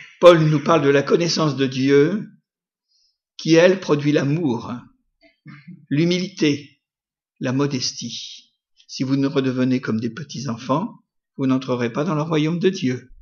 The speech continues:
Et Jésus dira, mais je te loue, Père, de ce que tu as caché ces choses aux sages et aux intelligents, de ce que tu les as révélées aux enfants.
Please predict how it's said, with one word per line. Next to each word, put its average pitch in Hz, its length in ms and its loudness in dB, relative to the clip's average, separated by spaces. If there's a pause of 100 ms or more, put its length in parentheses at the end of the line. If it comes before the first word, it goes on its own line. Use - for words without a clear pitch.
(520)
Et 143 420 4
Jésus 147 340 0
dira, 147 360 -2
mais 160 100 0
je 143 100 0
te 143 140 0
loue, 127 160 -2
Père, 135 180 -2
de 151 80 -6
ce 147 100 -10
que 143 80 -4
tu 131 140 -6
as 131 60 -4
caché 131 320 -6
ces 135 180 -10
choses 143 460 -4 (220)
aux 131 120 -2
sages 147 480 -2 (160)
et 127 80 -4
aux 123 180 -2
intelligents, 151 540 0 (180)
de 147 60 -6
ce - 80 -8
que 156 80 -2
tu 143 160 -4
les 139 200 -2
as 135 40 2
révélées 139 640 2
aux 180 180 0
enfants. - 280 -6